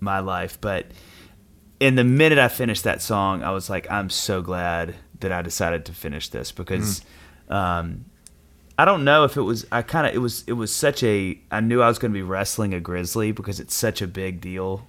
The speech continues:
Speaker 1: You know, it's such a big emotion to sort of try to capture.
Speaker 2: Mm-hmm.
Speaker 1: But, you know, over a couple of days, I just sat down and I had most of the first verse and chorus done. So it was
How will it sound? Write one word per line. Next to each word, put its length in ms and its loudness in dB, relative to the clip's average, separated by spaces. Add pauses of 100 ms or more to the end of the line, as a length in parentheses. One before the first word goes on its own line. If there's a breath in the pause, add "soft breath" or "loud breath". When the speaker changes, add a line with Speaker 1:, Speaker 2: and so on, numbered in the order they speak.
(120)
Speaker 1:
You 120 0
know, 100 0
it's 120 -6
such 220 -2
a 60 -6
big 240 -6
emotion 420 -6
to 80 -8
sort 160 -6
of 60 -8
try 160 -6
to 80 -8
capture. 560 -8 (180)
Speaker 2:
Mm-hmm. 340 -4 (880 loud breath)
Speaker 1:
But, 380 6
you 80 4
know, 220 8
over 240 8
a 40 6
couple 200 4
of 80 6
days, 200 8
I 60 6
just 200 2
sat 200 2
down 400 2
and 100 4
I 60 6
had 340 6
most 440 4
of 100 -2
the 80 -4
first 340 0
verse 280 0
and 100 -6
chorus 320 -4
done. 340 -2
So 200 -2
it 20 -2
was 180 -6